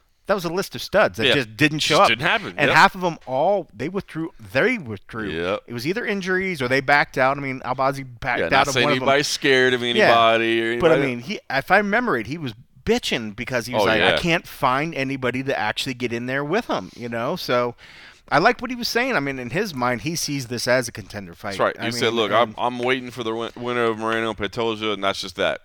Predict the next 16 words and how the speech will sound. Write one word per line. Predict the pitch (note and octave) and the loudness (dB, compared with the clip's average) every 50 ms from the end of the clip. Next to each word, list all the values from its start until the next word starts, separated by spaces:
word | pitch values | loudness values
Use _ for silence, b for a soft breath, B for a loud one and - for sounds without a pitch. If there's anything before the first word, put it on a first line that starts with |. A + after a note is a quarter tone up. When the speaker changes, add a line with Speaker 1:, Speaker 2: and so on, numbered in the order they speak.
| _ _ - | _ _ -10
Speaker 2:
And | F#2 G2 A2+ | -4 0 2
I | A#2 A#2 | 4 4
was | A2+ G#2 | 4 2
like, | G#2+ G2+ F#2+ | 2 2 2
"Have, | G2+ A2+ G2 b b b b b b | 0 -2 -4 b b b b b b
have | - F#2+ | -6 -4
you | G#2+ G#2 | -4 -4
talked | - B2+ A#2+ C#3+ D3+ - | 0 2 2 2 2 -2
to | F3 | -8
anybody | E3+ F3+ F3+ F#3 F#3 F#3 F#3 | -6 0 2 4 4 6 6
about | F#3+ F#3 F3+ - | 6 4 4 4
that?" | G#3 G3 F#3+ E3+ | 4 4 4 4
He's | C#3+ B2 | 2 2
like, | A2+ G2+ F#2+ | 0 -2 0
"Bro, | F#2+ A#2+ A#2+ A2+ | 2 2 2 4
they, | A2+ A#2 G#2 | 4 2 0